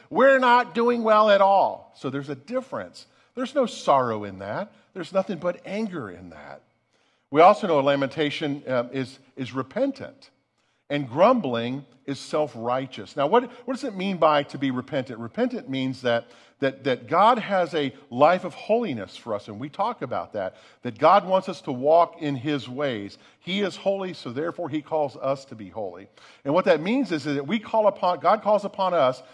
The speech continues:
to take on the character of God, to be Jesus in the world, to understand in a sense of living through Jesus' right-, righteousness, through Jesus' goodness, that we want to be like Jesus.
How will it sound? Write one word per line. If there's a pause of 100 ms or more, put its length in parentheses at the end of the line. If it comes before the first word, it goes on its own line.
(160)
to
take
on
the
character
of
God, (220)
to
be
Jesus
in
the
world, (180)
to
understand
in
a
sense
of
living
through
Jesus'
right-,
righteousness, (240)
through
Jesus'
goodness,
that
we
want
to
be
like
Jesus.